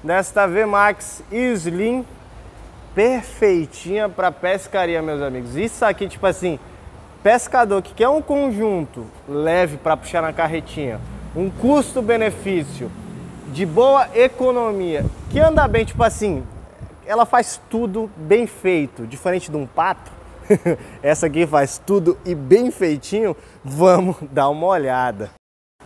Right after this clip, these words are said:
Então vamos lá, galera, falar um pouquinho das especificações desta V-Max Slim. Lucas, ela é a Slim padrão? Não, não é a V-Max Slim padrão, porque ela tem algumas diferenças. Mas de casco,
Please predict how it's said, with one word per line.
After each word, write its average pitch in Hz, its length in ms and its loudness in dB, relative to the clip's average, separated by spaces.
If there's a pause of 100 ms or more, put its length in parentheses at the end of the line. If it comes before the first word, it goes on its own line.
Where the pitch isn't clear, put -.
(420)
Então 208 220 4
vamos 214 240 0
lá, 196 100 6
galera, 190 240 2
falar 180 280 0
um 190 80 -4
pouquinho 180 320 -4
das 185 240 2
especificações 208 1040 0
desta 196 400 2
V-Max 190 640 2
Slim. 180 600 -2 (400)
Lucas, 226 360 4
ela 226 200 6
é 220 120 4
a - 20 2
Slim 180 320 -4
padrão? 160 560 2 (100)
Não, 156 360 -2 (160)
não 175 240 0
é 196 60 2
a 190 60 4
V-Max 170 460 -2
Slim 160 400 -6
padrão, 165 560 2 (380)
porque - 120 -6
ela 196 140 4
tem 202 160 -2
algumas 190 380 0
diferenças. 180 640 0 (120)
Mas 226 280 4
de 180 80 -2
casco, - 580 2